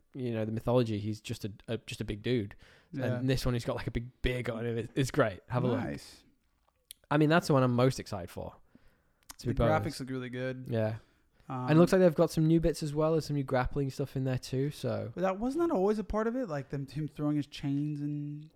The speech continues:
Speaker 2: things like that?
Speaker 1: bits of that, but there are bits that looks
Speaker 2: Chainsy.
Speaker 1: Yeah, I don't know. Like, it
Speaker 2: Very
Speaker 1: looks like
Speaker 2: chainy.
Speaker 1: I fe-, <laughs> chainy. Dick
Speaker 2: Little
Speaker 1: Cheney.
Speaker 2: keychain.
Speaker 1: <laughs>
Speaker 2: He's got a nice keychain he throws
Speaker 1: <laughs>
Speaker 2: at
Speaker 1: Just
Speaker 2: people.
Speaker 1: Dick Cheney walking along with him,
Speaker 2: Yeah.
Speaker 1: like, "Come on, buddy." <laughs>
Speaker 2: Yeah.
Speaker 1: Well, did you see as well that they, there's, they,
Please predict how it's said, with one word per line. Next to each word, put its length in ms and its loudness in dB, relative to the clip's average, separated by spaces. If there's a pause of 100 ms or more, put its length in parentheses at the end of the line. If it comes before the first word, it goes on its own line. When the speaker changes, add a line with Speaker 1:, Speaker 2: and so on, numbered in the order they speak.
Speaker 2:
things 420 -10
like 100 -12
that? 140 -12
Speaker 1:
bits 260 6
of 100 0
that, 260 4
but 80 -2
there 140 8
are 40 8
bits 280 2
that 100 -4
looks 160 2
Speaker 2:
Chainsy. 420 0
Speaker 1:
Yeah, 340 8
I 100 0
don't 120 0
know. 220 6
Like, 200 2
it 40 2
Speaker 2:
Very 100 2
Speaker 1:
looks 160 0
like 140 6
Speaker 2:
chainy. 220 -6
Speaker 1:
I 80 2
fe-, 400 4
<laughs> 60 -2
chainy. 440 4 (400)
Dick 120 4 (100)
Speaker 2:
Little 120 4 (120)
Speaker 1:
Cheney. 0 -
Speaker 2:
keychain. 340 -8
Speaker 1:
<laughs> 240 4 (100)
Speaker 2:
He's 600 4
got 100 -14
a 20 -12
nice 160 -6
keychain 420 0
he 60 2
throws 260 0
Speaker 1:
<laughs> 0 -
Speaker 2:
at 80 4
Speaker 1:
Just 380 -8 (100)
Speaker 2:
people. 60 -10
Speaker 1:
Dick 180 2
Cheney 340 4
walking 300 0
along 200 0
with 120 0
him, 160 -4
Speaker 2:
Yeah. 60 -2
Speaker 1:
like, 200 -6
"Come 200 -2
on, 220 -2
buddy." 440 -4
<laughs> 60 0 (720)
Speaker 2:
Yeah. 80 12 (920)
Speaker 1:
Well, 80 2
did 140 4
you 80 2
see 180 2
as 120 4
well 260 6
that 240 2
they, 460 0
there's, 480 -2
they, 160 2